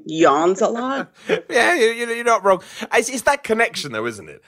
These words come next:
Speaker 2: I don't wanna, I don't wanna start talking in, in, in stereotypical terms, but,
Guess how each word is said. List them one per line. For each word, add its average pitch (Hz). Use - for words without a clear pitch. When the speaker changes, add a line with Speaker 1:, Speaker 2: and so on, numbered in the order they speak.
Speaker 2:
I 196
don't 202
wanna, 165
I 180
don't 190
wanna 175
start 156
talking 135
in, 117
in, 120
in 123
stereotypical 117
terms, 113
but, 123